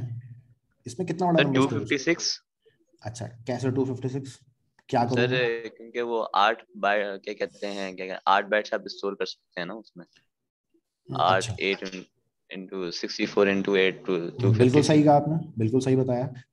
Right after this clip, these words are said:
Speaker 1: जाहिद नसीम ने भी बताया chat में कि sum कर दें सबको। भाई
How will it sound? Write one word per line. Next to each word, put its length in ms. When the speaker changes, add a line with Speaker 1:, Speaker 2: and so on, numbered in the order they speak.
Speaker 1:
जाहिद 400
नसीम 320
ने 140
भी 220
बताया 360
chat 300
में 160
कि 100
sum 320
कर 140
दें 120
सबको। 340
भाई 200